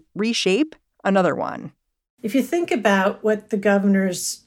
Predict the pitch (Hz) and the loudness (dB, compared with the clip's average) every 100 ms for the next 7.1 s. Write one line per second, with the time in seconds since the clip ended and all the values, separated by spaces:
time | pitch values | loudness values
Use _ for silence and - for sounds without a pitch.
0 | _ 202 196 196 196 - 196 175 180 180 | _ -2 0 0 -2 -2 -4 -4 -4 -4
1 | 175 170 - - - - 233 240 254 - | -4 -4 -6 -10 -12 -8 -2 0 -2 -4
2 | 208 202 196 196 202 196 185 175 175 175 | 0 2 2 0 -6 -4 -2 -2 -2 -2
3 | 175 - 175 175 175 - - - 214 226 | -4 -6 -6 -6 -8 -16 -16 -2 2 4
4 | 240 208 233 214 214 202 202 _ 208 196 | 4 0 0 2 2 0 -6 _ -2 -2
5 | - 208 202 196 190 180 - 185 175 170 | 2 2 4 0 -2 -4 -6 -6 -4 -4
6 | 170 170 - 180 - - 175 175 - - | -4 -6 -6 -8 -8 -8 -8 -8 -10 -14
7 | - | -20